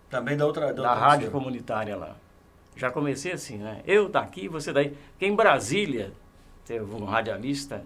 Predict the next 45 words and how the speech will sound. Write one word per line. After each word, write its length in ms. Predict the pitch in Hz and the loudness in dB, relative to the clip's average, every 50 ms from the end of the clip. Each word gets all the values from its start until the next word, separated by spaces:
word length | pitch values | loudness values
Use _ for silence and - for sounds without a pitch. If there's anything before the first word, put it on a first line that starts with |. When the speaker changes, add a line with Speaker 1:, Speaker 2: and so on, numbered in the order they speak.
| - - - | -14 -16 -14
Speaker 2:
não 120 | 101 107 | -14 -12
sei 180 | 104 - 113 107 | -10 -10 -10 -10
se 140 | - - 104 | -8 -8 -8
ele 120 | 104 98 | -6 -6
já 120 | 98 110 | -6 -6
é 60 | 104 - | -6 -6
falecido, 520 | - 113 110 107 104 - - 170 151 - - - - - - - - - - - | -6 -6 -6 -6 -6 -6 -6 -6 -6 -6 -10 -18 -20 -20 -20 -20 -20 -20 -12 -10
que 100 | - 113 | -8 -6
tinha 140 | - 160 165 | -4 -4 -2
um 40 | 160 | 0
programa 340 | 160 147 131 160 170 170 | 0 0 2 2 2 2
que 60 | 165 - | 0 0
chamava 480 | - 156 147 151 156 151 143 143 - - | 0 2 4 4 4 4 4 0 0 4
Eu 200 | 180 208 220 220 | 6 8 8 8
de 160 | - 175 147 | 4 0 -4
Cá, 280 | - - 180 196 208 | 0 6 8 10 10
Você 300 | 214 214 196 - - 208 | 10 6 2 2 0 0
de 100 | 202 185 | 0 2
Lá. 220 | 151 123 117 110 - - - _ _ _ - - - - _ - _ _ _ - - - - _ - _ - - _ _ - - - - - - _ _ _ - | 2 2 2 0 -2 -8 -20 _ _ _ -20 -20 -20 -20 _ -20 _ _ _ -20 -20 -20 -20 _ -20 _ -20 -20 _ _ -20 -20 -20 -20 -20 -20 _ _ _ -6
E 140 | 151 156 | 0 4
eu 160 | 143 139 143 143 | 6 6 6 6
Speaker 1:
Sei. 80 | 139 | 4
Speaker 2:
falei 200 | 139 - 120 113 | 0 -2 -6 -6
assim, 160 | 113 107 104 | -8 -10 -10
"Eu 60 | 110 113 | -8 -6
vou 120 | 135 139 | -6 -6
criar 280 | 139 143 139 131 135 147 | -2 0 2 2 2 2
o 180 | 151 156 143 | 2 2 2
Eu 180 | 147 185 202 196 | 2 2 2 2
daqui, 540 | 143 160 143 - - - - 190 202 240 - | 2 0 0 0 -2 -8 -10 -10 -10 -10 -10
você 380 | 120 120 127 117 - - - 185 | -10 -10 -10 -10 -10 -10 -8 -6
daí." 320 | 165 131 117 113 - - - - - - _ _ _ _ _ _ - - - _ _ _ _ _ _ - | -4 -4 -4 -6 -8 -12 -14 -18 -20 -20 _ _ _ _ _ _ -20 -20 -20 _ _ _ _ _ _ -12
Né? 320 | - 117 131 139 - - - - - - - _ - | -8 -6 -6 -6 -6 -8 -14 -20 -20 -20 -20 _ -2
E 340 | 131 143 143 151 147 139 131 | 0 0 2 2 0 0 0
na, 340 | 135 135 131 123 117 104 101 | 2 2 2 2 2 0 -2
lá, 200 | 101 104 113 113 | -2 -2 -2 -2
lá 180 | 110 117 131 | 0 2 0
no, 220 | 139 123 120 120 120 | 0 0 -2 -6 -6
no 80 | 110 | -8
Rio 180 | 110 117 139 151 | -4 -2 -2 -2
de 80 | 143 - | 0 0
Janeiro, 500 | 147 139 131 151 180 202 202 175 143 131 | 2 2 2 2 2 2 2 0 -2 -4
eu, 240 | 127 127 131 123 131 | -6 -8 -8 -10 -10
eu 80 | 127 | -10
não, 120 | 123 127 | -10 -10